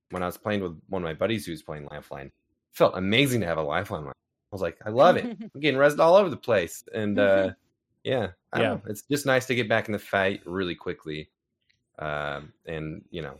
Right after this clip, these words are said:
Speaker 1: again, combating the third parties to me is really attractive. So she's
Speaker 3: Yeah.
Speaker 1: gonna be imperative.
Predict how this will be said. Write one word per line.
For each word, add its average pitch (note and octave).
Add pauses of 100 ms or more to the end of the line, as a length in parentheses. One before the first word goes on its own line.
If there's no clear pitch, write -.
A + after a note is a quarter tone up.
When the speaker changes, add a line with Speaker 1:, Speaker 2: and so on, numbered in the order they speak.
Speaker 1:
again, D#2
combating D#2+
the D2
third D#2
parties D2 (200)
to -
me D2+
is D#2 (140)
really D2
attractive. - (160)
So D2
she's A#2
Speaker 3:
Yeah. A#2
Speaker 1:
gonna F#2
be E2+
imperative. E2+